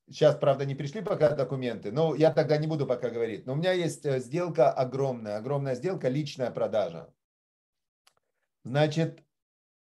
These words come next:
я могу сказать, что я эксперт в продажах. Давайте мы щас возьмём кого-то. Мне бы хотелось бы кого-то взять и разобрать его кейс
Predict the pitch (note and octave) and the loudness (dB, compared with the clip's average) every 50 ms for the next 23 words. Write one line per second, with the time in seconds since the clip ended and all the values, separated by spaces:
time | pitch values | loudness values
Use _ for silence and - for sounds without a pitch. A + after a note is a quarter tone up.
0 | _ _ _ _ - C3+ E3 F#3+ G#3 A3 G#3 F#3 F#3 D3 - E3+ E3+ F#3+ E3+ E3+ | _ _ _ _ 0 6 6 6 8 6 4 0 -2 -2 0 2 4 4 4 4
1 | - D#3+ D#3+ D#3+ D#3+ D#3 D3+ - - D#3+ C#3+ - - - B2+ A#2 G#2 A2+ G2+ F2 | 2 2 2 2 2 2 -2 -2 -2 -2 -2 -2 -4 -4 -2 0 2 2 2 2
2 | E2 F2 F2 G2+ C#3 F#3 F#3 G3+ G3 F#3+ E3 E3 E3+ D#3 - D3 D#3 D3 C#3 E3+ | 0 -6 0 2 4 4 4 2 0 -2 0 2 2 2 2 0 0 0 0 -2
3 | F#3+ F#3 F3 D3 - D3+ D3 C#3+ C#3 B2+ A#2+ - B2 A#2+ C3 D#3+ E3 E3 D3 E3 | -2 -2 -2 2 2 2 4 4 2 0 0 0 -2 -2 -2 -2 -2 -2 -2 -2
4 | C3 B2+ E3 E3 D#3 D3 C#3 - - A#2 A#2+ C3 B2+ B2 - - _ _ _ _ | -4 0 2 4 4 4 2 -2 -6 -4 0 2 2 2 0 -6 _ _ _ _
5 | _ - C#3 C3+ D3+ F3 E3 - D3 A#2 A#2+ G#2+ B2 C#3+ D#3+ F#3 F#3+ - - _ | _ 2 2 4 4 4 4 4 4 2 2 2 4 6 6 6 4 0 -8 _
6 | - D#3 D#3+ F3 E3 E3 C#3+ C3 C3+ C3+ C#3+ E3+ F3 E3 E3 D3 C#3 C3+ C3 D#3+ | -8 -4 -2 2 4 4 4 4 2 2 4 4 4 2 0 -4 -6 -6 -4 -4
7 | D#3 C#3+ - - E3 F#3 G3 G#3 F3+ - - - - | -4 -4 -4 -2 -2 -2 0 -2 -4 -8 -10 -14 -18